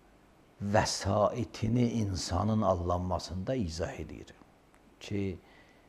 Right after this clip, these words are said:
şeytan nə cür insanı aldadar. Qur'anın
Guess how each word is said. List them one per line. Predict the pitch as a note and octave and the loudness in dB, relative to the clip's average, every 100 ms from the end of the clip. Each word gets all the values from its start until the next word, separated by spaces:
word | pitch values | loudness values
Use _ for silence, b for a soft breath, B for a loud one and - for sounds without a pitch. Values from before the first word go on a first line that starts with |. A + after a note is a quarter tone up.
| b b - | b b -20
şeytan | - - A#2 A2+ C#3 C#3+ | -8 2 2 4 2 8
nə | C3 A2 | 8 10
cür | G2 | 6
insanı | D#2+ D2 D#2 E2 D2+ | 2 0 -2 0 2
aldadar. | D#2+ E2 D#2+ D#2 - - - _ _ _ _ _ _ _ _ _ - b b b b b b _ _ _ _ _ - | 0 0 -2 -6 -10 -20 -20 _ _ _ _ _ _ _ _ _ -20 b b b b b b _ _ _ _ _ 4
Qur'anın | D3+ - D3+ E3+ F#3 E3 - | 6 8 10 10 8 4 -2